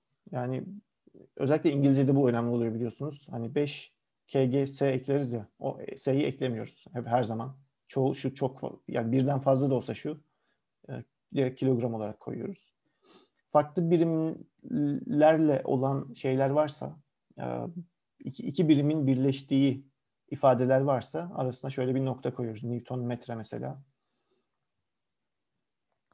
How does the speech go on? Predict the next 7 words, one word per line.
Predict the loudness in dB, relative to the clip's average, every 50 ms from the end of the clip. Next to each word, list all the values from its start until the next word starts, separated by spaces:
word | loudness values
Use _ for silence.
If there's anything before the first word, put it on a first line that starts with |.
| _ _ _ -20 _ _ _ _ _ _ _ _ _ _
Şu | -12 -6 -6 -6 -4
yanlış | -4 -6 -4 -6 -6 -6 -6
yazılmış. | -6 -6 -4 -6 -6 -6 -8 -6
Newton | -6 -6 -6 -4 -6 -6
metre | -6 -8 -10 -8 -8 -8
olacak. | -6 -6 -6 -6 -8 -8 -10 -16 _ _ _ _ _ _ _ _ _ _ _ _ _ _ _
Ee, | _